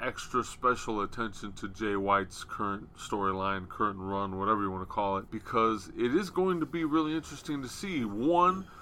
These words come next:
how far into this tournament he takes it with Ishii, and then also what happens after he finally is done and over with Ishii.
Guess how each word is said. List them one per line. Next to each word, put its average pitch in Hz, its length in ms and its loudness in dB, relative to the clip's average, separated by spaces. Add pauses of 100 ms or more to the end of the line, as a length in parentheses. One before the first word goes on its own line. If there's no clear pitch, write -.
(160)
how 151 480 2
far 131 720 2
into 127 320 -6
this 120 240 -2
tournament 113 640 -2
he 110 140 -4
takes 110 400 -4
it 110 60 0
with 104 200 -2
Ishii, 117 720 -6 (140)
and 120 120 0
then 113 120 2
also 110 720 2
what 117 240 2
happens 135 480 -4
after 120 460 -2
he 117 280 -6
finally 117 640 -2
is 110 160 0
done 117 340 2
and 107 120 0
over 160 240 0
with 98 260 -6
Ishii. 90 480 -12